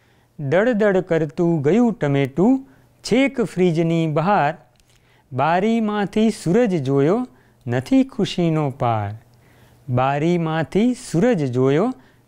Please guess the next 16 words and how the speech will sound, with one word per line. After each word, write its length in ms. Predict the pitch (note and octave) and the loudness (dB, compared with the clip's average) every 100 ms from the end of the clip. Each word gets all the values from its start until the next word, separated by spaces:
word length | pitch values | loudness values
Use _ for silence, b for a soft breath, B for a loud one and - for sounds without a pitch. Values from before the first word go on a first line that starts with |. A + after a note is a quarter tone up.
| - | -8
નથી 340 | D3 - C#4 | -6 0 0
ખુશીનો 680 | C4+ F#3 - D#3+ D3 C3+ B2 | 0 -4 -4 -2 -2 0 -4
પાર. 420 | B2 B2 A2 G#2+ A2+ - _ _ b b b b - | -2 -2 0 -4 -10 -18 _ _ b b b b -4
ત્યાં 360 | G#3+ A3 G#3+ G#3+ b b b b _ | 0 0 -2 -6 b b b b _
નાના 600 | B2 B2 C3 C3+ F#3+ A#3+ | -4 -2 0 0 2 2
બે 280 | G#3+ G3 G#3 | 2 2 0
કિરણો 500 | G#3 D3+ D3+ F#3 A#3+ | 0 0 0 2 0
આવ્યા. 560 | G#3+ D3+ B2+ C3 E3 A3 _ _ _ _ _ _ _ - | 0 -2 0 0 -2 -6 _ _ _ _ _ _ _ -6
ત્યાં 380 | D#3 C#3+ G3+ A#3+ b b b b C3+ | -2 -2 -4 -8 b b b b -4
નાના 540 | B2+ D3 D#3 G#3+ B3 | -2 0 0 0 0
બે 260 | G3 F#3 G3 | 0 0 0
કિરણો 520 | - D#3+ D#3 F#3+ A#3 | 0 0 0 0 -2
આવ્યા 520 | G#3 C#3 B2 D#3 A3+ - b b b b - | -2 -2 0 -2 -4 -12 b b b b -4
પાર 320 | D#3+ A#3 B3+ | 0 0 0
કરીને 640 | - E3+ D#3+ D#3+ D#3 D#3+ | -2 -2 0 0 -2 -4
સડકો. 640 | - D#3 A#3 - C#3 C#3 | -2 -2 -2 0 -2 -2